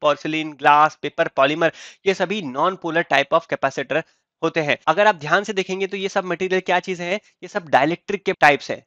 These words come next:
यानी कंडक्टिंग प्लेट्स के बीच में डाइलेक्ट्रिक मटेरियल कौन सा इस्तेमाल किया गया है, उसके बेसिस पे ये सारे क्लासिफिकेशंस किए गए हैं। जबकि पोलर कैपेसिटर्स की जब हम बात करते हैं, तो इसमें इलेक्ट्रोलाइटिक कैपेसिटर्स आते हैं। Again,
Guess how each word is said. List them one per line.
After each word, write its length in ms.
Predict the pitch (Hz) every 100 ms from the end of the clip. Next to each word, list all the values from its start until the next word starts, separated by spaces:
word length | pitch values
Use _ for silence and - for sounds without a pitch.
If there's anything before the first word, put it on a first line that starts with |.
| -
यानी 180 | 160 214
कंडक्टिंग 680 | - 160 180 196 - 233 208 175
प्लेट्स 260 | 185 190
के 100 | 214
बीच 140 | 196 -
में 140 | 202 151
डाइलेक्ट्रिक 520 | 135 156 180 196 175
मटेरियल 580 | 120 120 139 196 208 202
कौन 180 | 175 160
सा 100 | 175
इस्तेमाल 360 | - 151 147
किया 200 | 151 151
गया 160 | 151 135
है, 140 | 185 - - _
उसके 360 | 196 - - 220
बेसिस 320 | 175 170 202
पे 120 | -
ये 80 | 185
सारे 240 | 180 151 160
क्लासिफिकेशंस 840 | 139 123 143 120 131 - 196 _
किए 180 | 147 151
गए 140 | 135 127
हैं। 160 | 117 - - -
जबकि 280 | 196 196 214 _ _ 175
पोलर 280 | 196 220
कैपेसिटर्स 540 | 208 180 175 180 185 170
की 120 | 180
जब 160 | 165 156
हम 160 | 151
बात 240 | 127 139 -
करते 240 | 147 160
हैं, 200 | 151 165
तो 120 | 170
इसमें 300 | 143 - 185
इलेक्ट्रोलाइटिक 640 | 135 143 156 151 127 165 -
कैपेसिटर्स 560 | - 131 131 175 196
आते 240 | 123 131 143
हैं। 160 | 120 - _ _ 165
Again, 280 | 214 180